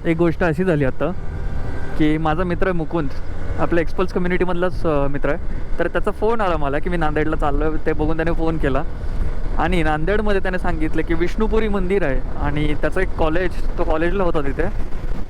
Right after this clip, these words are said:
तर त्या कॉलेजला सुद्धा एक भेट द्यायला सांगितले त्याने. तर बस मग काय, मी सांगितलं त्याला, जरी मला माझ्या रस्त्यामध्ये नसेल किंवा मला वळून जरी जावं लागणार असेल तरी मी तिथे जाईल. आणि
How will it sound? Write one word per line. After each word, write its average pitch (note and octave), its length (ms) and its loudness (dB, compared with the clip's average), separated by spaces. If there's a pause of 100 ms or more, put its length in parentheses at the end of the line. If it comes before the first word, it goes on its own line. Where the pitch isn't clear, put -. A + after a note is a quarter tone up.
(180)
तर F#3 80 0
त्या G#3 140 0
कॉलेजला G3+ 460 2
सुद्धा G#3 200 0
एक G#3+ 180 0
भेट F3 180 2
द्यायला F#3 200 0
सांगितले D#3+ 360 0
त्याने. D3+ 200 0 (2250)
तर D#3 140 2
बस F#3 360 0
मग F3 140 0
काय, G3 280 0 (360)
मी F3 120 0
सांगितलं F#3 360 0
त्याला, G#3+ 200 0 (580)
जरी E3 320 2
मला E3+ 480 0 (380)
माझ्या D3+ 280 0
रस्त्यामध्ये F#3+ 440 0
नसेल F3 320 0
किंवा E3+ 180 2
मला F3 160 0
वळून E3 320 0
जरी C#3+ 140 0
जावं F#3 220 0
लागणार E3+ 260 0
असेल D3 260 0 (540)
तरी F3 180 0
मी A3 80 -2
तिथे F#3+ 240 0
जाईल. E3 260 2 (880)
आणि D#3 460 0